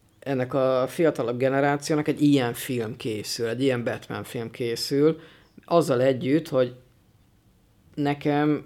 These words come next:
ez nem tetszett annyira, de nem az én véleményem számít, meg igazából én nagyon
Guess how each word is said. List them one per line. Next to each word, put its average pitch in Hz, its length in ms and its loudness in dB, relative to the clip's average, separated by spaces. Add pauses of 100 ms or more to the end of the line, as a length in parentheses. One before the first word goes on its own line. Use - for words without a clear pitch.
ez 123 220 -10
nem 113 340 -6
tetszett - 500 -8
annyira, 156 640 2 (400)
de 170 140 2
nem 226 140 6
az 151 140 2
én 127 160 0
véleményem 123 480 0
számít, 135 480 -2
meg 139 140 0
igazából 143 500 0
én 151 120 -2
nagyon 151 480 2